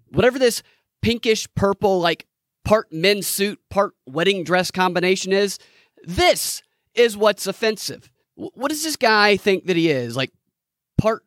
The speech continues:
man, part horse? I mean, this looks like something that a gender fluid centaur would wear.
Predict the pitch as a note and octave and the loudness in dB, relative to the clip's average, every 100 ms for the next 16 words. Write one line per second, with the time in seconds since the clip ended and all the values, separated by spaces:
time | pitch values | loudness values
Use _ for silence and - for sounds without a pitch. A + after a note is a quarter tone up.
0 | D#3 F3 G3+ G#3+ G#3+ G3+ _ - G3+ G3 | -2 2 4 2 0 -6 _ -2 0 0
1 | - - G#3+ C#4+ - - - - F#3+ G3+ | -2 0 0 0 -6 -10 -16 -6 -2 -2
2 | B3 C#4+ - C4 B3 A#3+ G#3 - G3+ F#3+ | -2 -6 -2 -2 0 -2 -2 0 -2 -2
3 | - _ _ - E3+ F3 - E3+ E3 D3 | -8 _ _ -2 2 2 2 2 2 -2
4 | - - C3 G#3 A3 G#3 F#3 F3+ E3+ E3 | -8 -6 0 0 0 -6 -4 -2 -2 -4
5 | - - - F3+ E3 C#3+ A#2+ G#2+ F#2+ D#2+ | -10 -10 -2 -2 0 -4 -4 -6 -12 -14
6 | - | -16